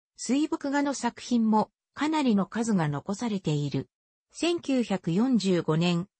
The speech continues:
昭和二十年に、武者小路実実主催の新しき村美術展の創立委員取り参加する。千九百五十年三月三十一日、肺炎により、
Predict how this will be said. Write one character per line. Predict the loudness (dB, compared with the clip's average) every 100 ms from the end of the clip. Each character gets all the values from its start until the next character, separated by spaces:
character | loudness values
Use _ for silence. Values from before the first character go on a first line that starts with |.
| _
昭 | -2 2 2 2
和 | 2
二 | 2
十 | 0 0
年 | 2 4 4
に、 | 2 0 _ _ 0
武 | 2
者 | 2 0 -2
小 | 0 0
路 | 2 2
実 | 4 2
実 | 4 0 -2
主 | -6 -4
催 | -2 2 2
の | 2 2
新 | 2 0 0
し | -2
き | -2 0
村 | 2 2
美 | 0
術 | -4 -6 -4
展 | 0 0
の | 0 -2 -4 _
創 | -6 0 2
立 | 0 -2 0
委 | 2
員 | 4 2
取 | 2 0
り | 0
参 | 0 -2 0
加 | -4
す | -2 -2
る。 | -2 _ _ _ _ _ _ _ _ -20 _
千 | -4 -2 -2
九 | -2 -2
百 | 0 -2 -2 -2
五 | -2
十 | 0 0 2
年 | 2 0
三 | 0 0
月 | 0 -2
三 | -4 -2 0 0
十 | 0 -2
一 | -4 -2 2
日、 | 2 0 -6 -6 _ _
肺 | -4 -2 0 0
炎 | 2
に | 2 2
よ | 2
り、 | 0